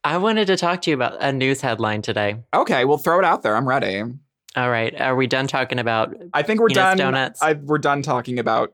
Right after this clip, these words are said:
Speaker 2: penis donuts, at least for the time being. We might bring it back for some reason.
Speaker 1: All
Speaker 2: I don't
Speaker 1: right.
Speaker 2: know.
Speaker 1: That's fine.
Speaker 2: Okay.
Speaker 1: Um, my favorite headline, this came out today. We're recording this on Tuesday.
Speaker 2: Mm-hmm.
Speaker 1: Um, have you seen the Jamie Lynn Spears video?
Speaker 2: Okay, I haven't seen the video, but I've seen screen caps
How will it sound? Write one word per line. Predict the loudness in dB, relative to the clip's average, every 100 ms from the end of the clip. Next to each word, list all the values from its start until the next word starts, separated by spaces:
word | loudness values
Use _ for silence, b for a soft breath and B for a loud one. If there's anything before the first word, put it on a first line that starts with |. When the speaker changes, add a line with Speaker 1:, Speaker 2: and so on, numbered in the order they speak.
| _
Speaker 2:
penis | -6 -4 -2
donuts, | -2 -2 0
at |
least | 0 0
for | 0
the |
time | 0 0 0
being. | 0 0
We | 2
might | 2
bring | 2 0
it | 0
back | 0 0 -6
for |
some | -6 -4 -2
reason. | 0 2
Speaker 1:
All |
Speaker 2:
I | 2
don't |
Speaker 1:
right. | 2 0
Speaker 2:
know. | -4 -8 -4
Speaker 1:
That's | -4 -2
fine. | -2 -2 -2 -6
Speaker 2:
Okay. | -6 -4 -4 -6 -6 -2
Speaker 1:
Um, | 0 0 -2 -6 -10 _ _ _ _ _ _ _
my | -2 -2
favorite | 0 0 2 0
headline, | 0 -2 0 -2 0
this | -2 -2
came | -2
out | -2 -2
today. | -2 0 2
We're | 0
recording | 0 0 0
this | -2 -4
on | -4
Tuesday. | -4 -4 -2 -2 -2
Speaker 2:
Mm-hmm. | -6 -6 -8 -10 _
Speaker 1:
Um, | -4 -2 -2 -2 -6 -10 _ _ _ _ _ -6
have | -2 2
you | 2
seen | 2 2
the | 4
Jamie | 2 2 0 0
Lynn | 0 -2
Spears | 0 0 0 0
video? | -2 0 -2 -2 -8 _ _ -4
Speaker 2:
Okay, | -2 0 0 0
I | -2
haven't | -2 -2 -2
seen | 0
the | 0
video, | 2 2 2
but | 2
I've | 0 -2
seen | -4 -4
screen | -4 -8 -6 -4 -4
caps | -2 -4 -4 -6